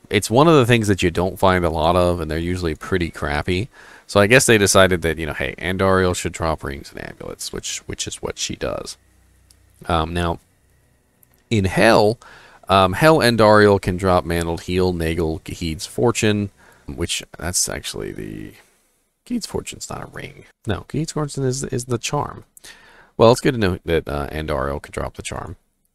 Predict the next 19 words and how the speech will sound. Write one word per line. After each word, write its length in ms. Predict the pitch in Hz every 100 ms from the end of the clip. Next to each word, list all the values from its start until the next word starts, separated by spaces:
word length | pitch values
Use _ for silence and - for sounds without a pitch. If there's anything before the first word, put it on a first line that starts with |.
| _ - _ _ -
Um, 220 | 90 87
Dwarf 240 | 90 165 160
Star, 280 | 160 143 131
Ravenfrost, 720 | 110 104 98 104 98 95 -
Nozokan 340 | 87 85 85
Relic, 400 | 80 82 82 80
Mahim 480 | 76 78 76 80 71
Oak 240 | - 65 -
Curio, 560 | - 98 95 92 87 87
Carrion 480 | - 90 90 85
Wind, 420 | 82 82 80 78 -
Atmoscarab, 760 | 82 - 76 - 78 78 73 -
Crescent 400 | 104 - 95 92
Moon, 220 | 92 87
High 180 | 82 78
Lord's 300 | 76 73 -
Wrath, 340 | 78 78 78
Saracen's 540 | - 78 73 - 67
Chance, 580 | - 147 143 127 - -